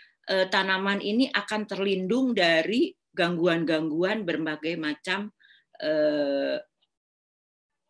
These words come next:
organisme ini. Tapi juga bisa juga sebagai atraktan, ya, sebagai atraktan atau sebagai penarik dari berbagai insek, misalnya unt-, agar supaya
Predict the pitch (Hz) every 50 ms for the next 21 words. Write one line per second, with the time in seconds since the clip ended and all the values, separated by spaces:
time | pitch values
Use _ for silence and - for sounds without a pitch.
0 | _ _ _ _ _ - 180 170 147 160 156 165 156 151 - 160 156 131 143 139
1 | 131 127 139 - - _ _ _ _ _ _ _ _ _ _ _ _ - _ _
2 | _ _ _ - 220 214 - 311 311 226 196 233 190 147 165 190 196 254 - -
3 | 202 196 208 196 - 247 240 208 - 220 185 262 262 262 - 220 190 202 196 180
4 | 180 - 185 - - 190 180 180 - _ - 180 165 143 120 233 254 - _ _
5 | _ _ - 175 175 - 170 156 160 160 - - 156 - - 160 156 - - -
6 | - 170 160 147 - - - - - 165 165 170 170 165 - - - - _ _
7 | - - 170 170 170 165 165 190 190 185 - 196 180 180 185 190 214 214 - _
8 | - 165 165 160 160 151 165 202 208 175 151 170 165 147 160 160 156 151 143 139
9 | 180 185 196 202 208 202 - 196 180 180 170 - - 214 - - _ - 160 -
10 | 160 156 - 165 151 151 160 190 190 - 190 185 175 165 - _ - _ - 175
11 | 165 165 185 202 196 - 180 - 170 180 175 175 202